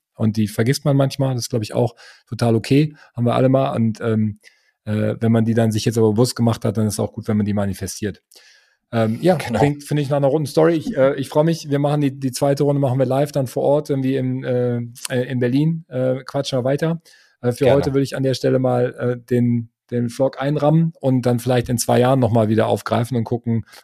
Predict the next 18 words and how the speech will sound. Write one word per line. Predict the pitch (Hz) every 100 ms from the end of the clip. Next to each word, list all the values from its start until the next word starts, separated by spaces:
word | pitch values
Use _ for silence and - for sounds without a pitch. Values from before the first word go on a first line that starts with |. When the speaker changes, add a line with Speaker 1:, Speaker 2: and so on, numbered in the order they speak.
| -
Speaker 1:
wo, | 110 113 110 107 107
wo | 113
Bond | 104 117 117
A | 117 113
I | 117
dann, | 113 110 107
äh, | 107
hin | 120
ist. | 131 135 -
Triple, | 117 117
triple, | - 123 123
double, | 117 117
double. | 113 120 139 139
Also | 117 107
da, | 110 110 113
äh, | - 110 110 110 _ -
geht's | 123 120
ja, | 120 113